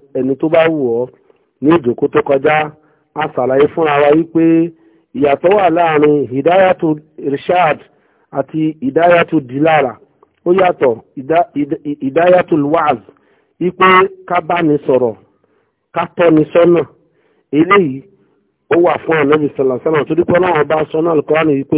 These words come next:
"إنك لتهدي إلى صراط مستقيم." Pé ìrẹ òjíṣẹ́ Ọlọ́run Ọba, dájúdájú, ìwọ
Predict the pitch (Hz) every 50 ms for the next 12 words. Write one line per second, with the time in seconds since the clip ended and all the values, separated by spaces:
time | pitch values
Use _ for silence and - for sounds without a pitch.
0 | 156 - 156 160 160 156 147 151 143 131 131 127 - - 151 151 156 156 147 151
1 | 156 156 156 147 151 _ _ _ _ _ _ _ _ _ 139 151 151 143 139 135
2 | - - 131 131 151 160 160 156 - 175 170 170 170 170 170 170 180 180 - _
3 | - 143 - - 120 113 104 104 _ _ _ _ _ _ _ _ _ _ _ _
4 | _ _ _ _ - - 180 180 165 170 160 147 139 135 165 - - 160 160 175
5 | 180 160 151 143 139 147 143 156 156 156 156 160 165 160 151 147 165 165 165 160
6 | - _ _ _ _ _ _ _ - 139 143 165